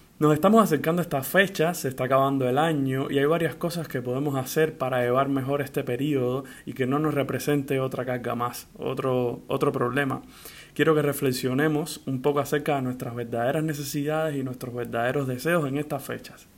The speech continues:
Y que nos desprendamos un poco de estas normas, por así decirlo, o de estas obligaciones que nos son impuestas por la sociedad o que nosotros mismos nos dejamos imponer.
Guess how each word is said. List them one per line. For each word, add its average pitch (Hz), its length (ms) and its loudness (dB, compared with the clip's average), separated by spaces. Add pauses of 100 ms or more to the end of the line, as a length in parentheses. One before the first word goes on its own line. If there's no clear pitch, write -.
(1200)
Y 139 100 -4
que 139 80 2
nos 139 120 0
desprendamos 139 580 0
un 165 140 0
poco 165 320 4
de 143 80 4
estas 139 260 -2
normas, 139 640 0 (240)
por - 160 -8
así 135 220 -6
decirlo, 139 540 -2 (500)
o 131 160 2
de 151 40 4
estas 170 220 2
obligaciones 147 640 2
que 139 100 -8
nos 127 140 -4
son 151 140 0
impuestas 147 440 -4
por 131 200 -6
la 123 120 -8
sociedad 135 540 -6 (320)
o 127 60 -2
que 131 100 -2
nosotros 143 420 -4
mismos 139 680 -6 (420)
nos 127 100 -8
dejamos 131 400 -4
imponer. 120 460 -10